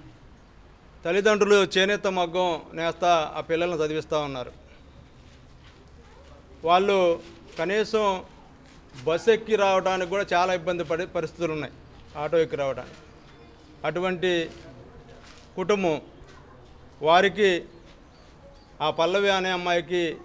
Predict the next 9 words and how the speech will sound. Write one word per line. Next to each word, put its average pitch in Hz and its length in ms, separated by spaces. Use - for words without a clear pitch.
ఈరోజు 165 500
ల్యాప్‌టాప్ 151 420
ఇవ్వడం 143 320
జరిగింది. 131 340
మరొక 170 360
ల్యాప్‌టాప్ని 190 640
మరి 180 240
ఉడతా 180 320
జయశ్రీ 175 480